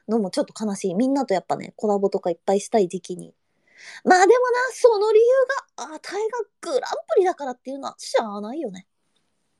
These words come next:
<laughs> ねえ、しゃあない、しゃあない。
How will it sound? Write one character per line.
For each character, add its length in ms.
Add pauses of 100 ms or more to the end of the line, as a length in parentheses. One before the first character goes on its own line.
(360)
<laughs> 60 (2500)
ね 200 (460)
え、 40
し 200
ゃ 40
あ 160
な 140
い、 60
し 120
ゃ 60
あ 40
な 120
い。 100